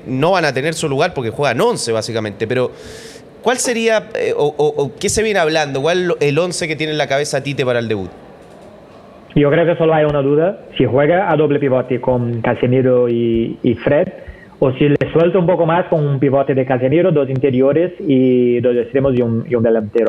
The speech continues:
Speaker 2: Pero es Alisson el portero, Danilo por una banda, Alexandro otra, y los centrales, eh, Marquinhos y Thiago. Yo creo que ahí Militao, Militao tiene un problema que es la experiencia. Los otros dos han jugado ya mundiales y tal,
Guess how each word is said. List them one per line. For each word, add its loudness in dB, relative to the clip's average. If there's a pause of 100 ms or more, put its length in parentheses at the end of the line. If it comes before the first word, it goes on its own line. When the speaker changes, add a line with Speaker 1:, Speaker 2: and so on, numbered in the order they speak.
Speaker 2:
Pero 4
es -2 (140)
Alisson 0
el -2
portero, 0 (480)
Danilo 2
por -2
una 0
banda, 0
Alexandro 2
otra, 0
y -2
los 2
centrales, 2 (280)
eh, 2
Marquinhos 0
y 2
Thiago. 0
Yo 2
creo 0
que 0
ahí 2
Militao, 0 (340)
Militao 0
tiene 0
un 0
problema 2
que 2
es 0
la 2
experiencia. 0
Los 0
otros 0
dos 0
han 0
jugado 0
ya 4
mundiales 0
y -2
tal, 0